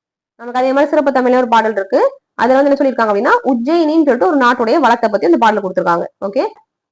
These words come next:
"சிந்து கங்கை நீர் சேர்ந்து வளம்படும் அந்த மாகும் அவந்தி நன்னாட்டினுள், இந்து சூடிய விஞ்சி வளநகர் உந்து மாளிகை யுச்சைனி பதி."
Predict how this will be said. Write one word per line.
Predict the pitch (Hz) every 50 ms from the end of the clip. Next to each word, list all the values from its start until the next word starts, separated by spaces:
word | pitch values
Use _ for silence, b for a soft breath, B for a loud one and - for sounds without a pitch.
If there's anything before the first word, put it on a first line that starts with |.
| _ -
"சிந்து | 359 392 392 381 370 403 440 440 330
கங்கை | 262 233 226 226 226 226 233 320 339
நீர் | 285 233 233 302 440 - _ _ _ _
சேர்ந்து | - 269 277 311 339 370 370 392 415 330
வளம்படும் | 233 208 220 240 247 202 185 170 175 247 330 - - _ _ _ _ _ _ _
அந்த | - 208 226 269 285 311 311
மாகும் | 269 240 214 226 247 269 247 240 269 392 539 554 -
அவந்தி | 196 196 214 240 302 330 330 320 330 403 - -
நன்னாட்டினுள், | - 220 220 240 269 262 226 202 214 254 - - 240 202 180 170 190 294 494 508 - _ _ _ _ _ _ _ _
இந்து | _ 247 294 359 415 466 453 508 508 494
சூடிய | - - 311 302 302 302 294 269 254 294 440 523 -
விஞ்சி | - 220 254 294 330 339 349 349 359 359
வளநகர் | 320 240 214 202 202 196 202 185 190 175 185 165 185 254 - - - _ _ _ _ _ _ _ _ _ _
உந்து | - 240 311 339 427 427 427 440 440
மாளிகை | 381 302 262 233 233 233 233 233 220 220 240 370 480 571 - _ _ -
யுச்சைனி | 294 294 285 294 - - 339 311 269 240 226 277 392 - -
பதி." | 202 185 185 202 220 226 208 165 - -